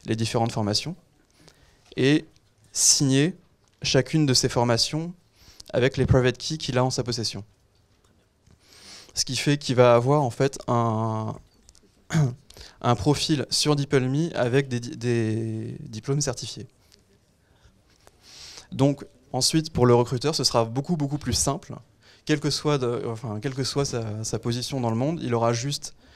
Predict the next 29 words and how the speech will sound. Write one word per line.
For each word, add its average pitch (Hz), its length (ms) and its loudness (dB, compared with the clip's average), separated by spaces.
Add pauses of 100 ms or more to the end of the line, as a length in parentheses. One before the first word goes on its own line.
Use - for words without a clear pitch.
(260)
si - 180 -2
on 143 80 2
lui 139 80 4
envoie 135 280 2
un 131 80 2
C 127 180 -2
V, 135 180 -2
il 131 180 -8
pourra 120 380 -2
par 123 100 4
exemple 127 400 -2
lire 135 160 2
le 113 160 2
Q 123 160 -4
R 117 140 -2
code 120 340 -2 (600)
généré 127 460 0
sur, 110 360 -4
par 120 160 2
DeepleMe 127 440 -2
sur - 180 -4
son 113 120 -8
C 107 160 -6
V, 131 180 -10 (500)
flasher 139 400 0
le 123 60 -10
Q 123 120 -2
R 117 120 -4
code 151 320 -6